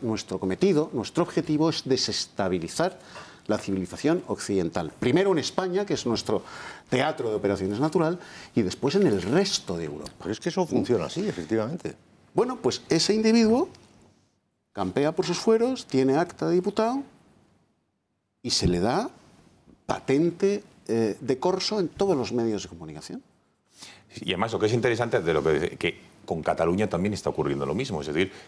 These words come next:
Speaker 3: es interesantísimo el análisis de que una España débil, una España fracturada, una España en la que Cataluña se segregue del resto del país, interesa a muchos.
Speaker 1: Claro.
Speaker 3: A muchos países.
Speaker 1: Indiscutiblemente. Pero, pero si es que el argumento supranacional,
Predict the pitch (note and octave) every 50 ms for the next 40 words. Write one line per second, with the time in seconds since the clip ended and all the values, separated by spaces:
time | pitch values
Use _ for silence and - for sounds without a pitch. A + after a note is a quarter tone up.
0 | - - D#2+ D2 - - E2 D#2 D2 - D#2+ D2+ E2 D#2 - F2 E2+ - F2 F2
1 | F2 F2 F2 F2+ F2+ F2 - G2+ E2+ - F#2+ - F#2 - - F2 F2+ F2+ F2 E2+
2 | - - F#2 F#2 F#2 F#2 F2+ F#2 G#2+ G2 G#2+ G#2+ A2 - - E2+ E2+ E2+ E2 -
3 | - - F2+ F2 F2 F2+ F2+ - - E2+ - - - G2 G2+ G2+ G#2 G#2 F2 E2+
4 | D#2 - - F2+ F2 F2+ F2+ E2+ E2 E2 D#2 C#2 E2 D#2 - - - - - -
5 | - - D2+ - - C#2+ D2+ E2+ F#2 F#2 F2 F2 - - - D#2+ D2+ - D#2+ D2+
6 | D2+ E2 F2+ F2 E2+ F2+ F2 - C#2 C2 C#2 C2+ C#2 C2 - D2+ D#2+ D#2 - -
7 | E2+ E2 D2 D#2+ D#2 D#2 D2+ - F2 E2 F2 G2+ - - - - - - - -
8 | - - - F#2 D2+ - - - D#2 - - D2 E2 A#2 - - - - - -
9 | - _ _ _ _ _ - - - - - - - G#2 G#2+ D3+ B3 - - -
10 | - - - - F#2 F#2+ - - - - D#2 G2 - - - - - - - _
11 | _ _ - A2+ G#2+ G#2+ F#2+ - F#2 F2 B2 C3+ D3+ D#3 D3+ D#3+ E3 - - B2
12 | - - - - - - - - B2+ B2+ - F#3 F#3 - - B3 G#3 - D3+ C#3+
13 | C3+ B2+ A#2+ A#2 A#2 A#2+ A2+ B2 B2 C3+ F3 G#3 A3 G#3 - - F#3+ - - -
14 | C#3 - C3 A#2 A#2 A2+ A2+ G2 - - G2 G2+ A2 A#2 A2+ G#2 G2+ F2+